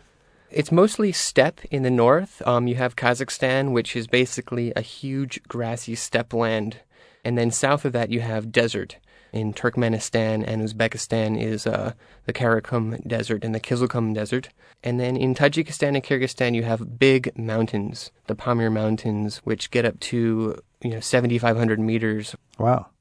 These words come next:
Speaker 2: This was former Soviet Union.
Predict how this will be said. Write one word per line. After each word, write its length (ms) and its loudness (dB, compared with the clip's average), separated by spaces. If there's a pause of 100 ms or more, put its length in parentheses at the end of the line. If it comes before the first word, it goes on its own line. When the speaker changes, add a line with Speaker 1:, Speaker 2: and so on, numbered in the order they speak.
(320)
Speaker 2:
This 260 2
was 280 4
former 400 4
Soviet 560 2
Union. 400 2